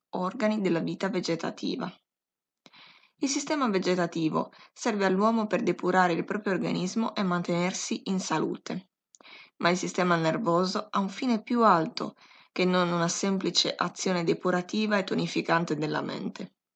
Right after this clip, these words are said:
Il comportamento degli animali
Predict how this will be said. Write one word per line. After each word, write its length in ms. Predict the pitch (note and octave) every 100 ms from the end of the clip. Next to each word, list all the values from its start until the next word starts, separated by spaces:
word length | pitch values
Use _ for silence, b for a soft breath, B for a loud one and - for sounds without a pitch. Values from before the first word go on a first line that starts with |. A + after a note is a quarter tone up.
| - B B B B -
Il 100 | D4
comportamento 720 | C#4+ A#3 G#3+ G#3+ G3+ A3 A#3
degli 200 | F#3+ F3
animali 540 | F3+ F3+ F#3 G3+ G#3+